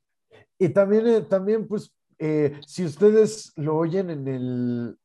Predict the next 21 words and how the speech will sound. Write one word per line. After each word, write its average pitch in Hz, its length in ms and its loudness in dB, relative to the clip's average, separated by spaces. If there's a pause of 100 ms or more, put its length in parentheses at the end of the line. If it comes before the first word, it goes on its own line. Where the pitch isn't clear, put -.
(160)
ya 156 460 0
a 180 60 0
detalle, 156 520 0
ya 151 220 -2
como 135 320 -10
con 113 280 -10
oídos 147 380 -4
más 147 200 -6
críticos, 147 560 -6 (260)
pues 208 140 -2
sí, 294 200 2
se 254 180 0
oyen 233 360 4
en 156 300 -8
el 151 300 -2
experience 180 640 -4
ahí 175 220 0
los 160 260 -6
pequeños 156 520 -8
guitarrazos 120 880 -4
o, 107 340 -6